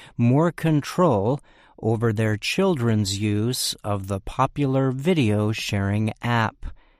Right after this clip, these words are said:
The new tools were announced as several nations moved to ban TikTok on government devices and considered other possible actions.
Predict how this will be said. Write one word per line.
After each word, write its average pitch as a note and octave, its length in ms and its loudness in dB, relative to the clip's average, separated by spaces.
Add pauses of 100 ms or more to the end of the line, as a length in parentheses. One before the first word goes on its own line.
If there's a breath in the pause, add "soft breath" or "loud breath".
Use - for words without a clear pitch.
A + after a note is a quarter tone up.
(600)
The A2+ 220 2
new B2 300 6
tools A#2+ 760 2
were A2 220 0
announced A2+ 760 0
as A2 240 2
several C#3 500 0
nations A2 760 0
moved A#2+ 560 2 (100)
to C3 160 2
ban C#3+ 560 0
TikTok A2 840 -2
on G2 300 -4
government B2+ 680 0
devices A#2+ 840 -2 (520 loud breath)
and B2+ 420 -2
considered C#3 640 2 (140)
other A#2 340 2
possible G#2 800 -4
actions. G2+ 840 -4